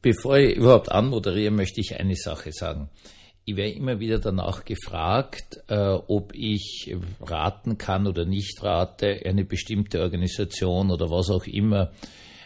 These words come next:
äh, finanziell zu unterstützen. Und ich habe genau ein einziges Mal etwas geraten und zwei oder drei Jahre später habe ich mich dann irrsinnig drüber geärgert.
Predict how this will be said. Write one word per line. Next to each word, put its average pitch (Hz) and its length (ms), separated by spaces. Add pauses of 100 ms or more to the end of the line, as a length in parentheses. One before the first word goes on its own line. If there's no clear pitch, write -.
(120)
äh, 101 240
finanziell 95 680
zu - 200
unterstützen. - 920 (260)
Und 104 480
ich 104 160
habe 113 160
genau 92 240
ein 104 140
einziges - 680
Mal 98 320
etwas - 320
geraten 127 960 (720)
und 131 840
zwei 113 320
oder 110 180
drei 117 200
Jahre 101 160
später 117 540
habe 104 160
ich 95 40
mich 101 140
dann 95 220
irrsinnig 101 460
drüber 101 280
geärgert. - 800